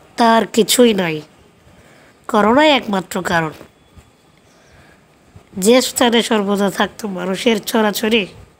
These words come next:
সে স্থান হয়ে গেল এক নতুন নগরী। ধন্যবাদ সবাইকে।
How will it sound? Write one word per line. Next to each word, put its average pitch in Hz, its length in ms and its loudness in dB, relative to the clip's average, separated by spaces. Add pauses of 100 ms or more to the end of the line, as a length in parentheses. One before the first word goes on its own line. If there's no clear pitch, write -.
(1000)
সে 247 280 0
স্থান 220 340 -2
হয়ে 196 240 0
গেল 170 300 -4 (1000)
এক 196 200 -2 (180)
নতুন 190 360 -2
নগরী। 165 420 -6 (2250)
ধন্যবাদ 196 380 0
সবাইকে। 180 460 -2